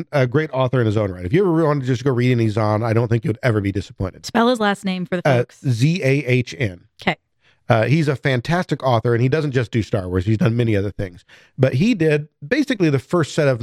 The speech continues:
Speaker 1: r-, novels for the expanded universe. Not technically, there were some that were before. I think Kevin J Anderson did the actual first one. Anyway, the, he released what was called the Thrawn trilogy, which was kind of the, the sequels
Speaker 2: Mm-hmm.
Speaker 1: to Return of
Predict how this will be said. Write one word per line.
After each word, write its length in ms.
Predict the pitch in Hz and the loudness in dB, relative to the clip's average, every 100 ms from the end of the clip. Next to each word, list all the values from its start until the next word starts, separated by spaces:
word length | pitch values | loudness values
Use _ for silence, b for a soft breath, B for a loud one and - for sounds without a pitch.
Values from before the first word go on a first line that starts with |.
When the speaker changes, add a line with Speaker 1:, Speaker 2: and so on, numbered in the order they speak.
| 120 120 | -2 -2
Speaker 1:
r-, 120 | 165 | -2
novels 540 | 147 123 120 117 113 - | 0 2 2 2 0 0
for 180 | 120 | 0
the 80 | 113 | 0
expanded 300 | 104 - 101 | -2 -2 -4
universe. 260 | 90 90 90 156 | -4 -10 -4 -2
Not 160 | 143 | -2
technically, 420 | - 143 131 135 | -4 -4 0 0
there 120 | 123 120 | 2 0
were 60 | |
some 240 | 104 113 110 | -2 -4 -4
that 100 | 107 | -2
were 100 | 107 | -4
before. 440 | 104 - 113 113 b b 156 | -4 -2 0 0 b b -2
I 20 | |
think 140 | 233 | -2
Kevin 240 | - 151 120 | -2 -2 0
J 180 | 107 | 0
Anderson 300 | 110 95 95 | -2 -6 -14
did 80 | 92 | -12
the 100 | 113 - | -10 -4
actual 320 | 107 - 95 | -4 -4 -10
first 300 | - - - | -10 -12 -12
one. 100 | 101 B B B | -16 B B B
Anyway, 320 | 208 175 123 117 _ _ _ | 2 4 0 -2 _ _ _
the, 200 | 156 151 | 0 2
he 200 | 165 180 | 2 0
released 320 | 190 185 156 160 | 2 2 0 0
what 80 | |
was 100 | 147 | 0
called 160 | - 143 | 0 0
the 80 | 123 | 0
Thrawn 320 | - 135 127 | 0 0 0
trilogy, 460 | - 117 110 113 113 | 0 0 2 2 2
which 260 | 120 - | 0 0
was 240 | 123 113 - | 0 -2 -4
kind 380 | - 208 240 | -6 -4 2
of 240 | 185 151 135 | 2 2 0
the, 280 | 135 127 123 - | 0 0 -2 -8
the 80 | 110 | -4
sequels 640 | - 123 _ - - - - | -2 -2 _ -20 -20 -8 0
Speaker 2:
Mm-hmm. 320 | 208 202 180 | 2 2 -4
Speaker 1:
to 400 | 180 131 123 120 127 | 0 2 4 2 0
Return 260 | 127 | 0
of 60 | 131 | 0